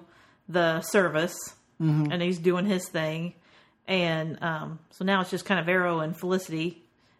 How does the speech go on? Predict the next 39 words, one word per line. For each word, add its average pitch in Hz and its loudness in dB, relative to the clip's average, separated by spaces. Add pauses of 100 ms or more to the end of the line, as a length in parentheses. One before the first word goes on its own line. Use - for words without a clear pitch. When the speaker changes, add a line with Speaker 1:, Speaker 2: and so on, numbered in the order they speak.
(100)
Speaker 1:
and 165 -8
then, 160 -6
you 165 -6
know, 165 -6
Curtis 165 -2
on 156 -4
Speaker 2:
Yeah. - 0
Speaker 1:
the - -6
side. 175 0
So 208 2
they're 254 2
wanting 208 2
him 196 0
to 180 0
build 165 0
a 147 -6
new 151 -2
team, 220 -2 (240)
and 220 2
Arrow's 233 4
like, 175 2
"I 196 4
don't 185 4
want 175 0 (880)
to - -12
put 262 2
anybody 175 4
else 160 -2
in 170 -6
harm's 165 -2
way. 151 0 (140)
Speaker 2:
Yeah. 131 2
Speaker 1:
I 180 2
would 220 0
like 175 2
my 147 0
old 175 0
team 320 -2
back." 156 -4